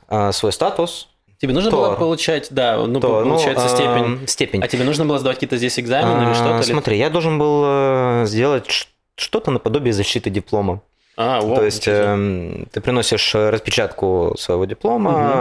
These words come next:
Speaker 2: Мгм.
Speaker 1: э, переведенного на английский, и пытаешься рассказать, э, местной комиссии что-то, что ты проектировал, э, и это должно быть им интересно,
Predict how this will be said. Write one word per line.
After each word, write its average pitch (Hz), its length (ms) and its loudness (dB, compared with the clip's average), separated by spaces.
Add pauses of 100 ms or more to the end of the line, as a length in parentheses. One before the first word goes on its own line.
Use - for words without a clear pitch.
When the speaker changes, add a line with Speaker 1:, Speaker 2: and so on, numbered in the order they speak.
(320)
Speaker 2:
Мгм. 95 100 -4 (800)
Speaker 1:
э, 107 260 0
переведенного 117 400 0
на 113 140 2
английский, 107 500 0
и 147 160 -2
пытаешься 123 420 -2
рассказать, 104 520 -2
э, 92 480 2
местной 101 320 -2
комиссии 107 760 2
что-то, 120 580 0
что - 160 -4
ты 98 140 -2
проектировал, 120 880 2
э, 82 520 2
и - 20 2
это 95 180 0
должно 101 240 0
быть 101 180 -2
им 98 80 -2
интересно, 139 720 -2